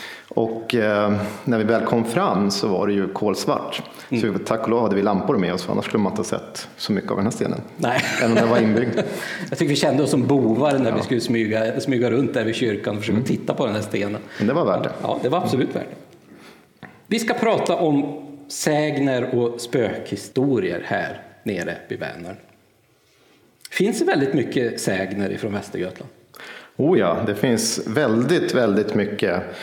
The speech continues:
Speaker 1: upptecknat material från Västergötland. Man har länge se-, alltså haft ett, många människor som har arbetat med att uppteckna sägner, framförallt under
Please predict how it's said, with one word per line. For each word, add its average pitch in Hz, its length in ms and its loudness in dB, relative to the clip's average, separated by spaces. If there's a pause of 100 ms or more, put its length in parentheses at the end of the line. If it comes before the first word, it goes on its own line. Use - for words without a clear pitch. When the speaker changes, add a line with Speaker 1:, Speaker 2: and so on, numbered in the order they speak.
(500)
Speaker 1:
upptecknat 127 640 2
material 127 640 2
från 101 160 0
Västergötland. 92 720 -2 (720)
Man 110 120 2
har 113 520 2 (180)
länge 123 400 4
se-, - 140 0 (920)
alltså 117 300 0
haft 117 340 0
ett, - 320 0
många 135 340 4
människor 131 380 4
som 127 140 2
har 123 80 4
arbetat 151 480 2
med 101 160 4
att 95 280 0
uppteckna - 440 0
sägner, - 380 0
framförallt - 540 -2 (420)
under 110 460 0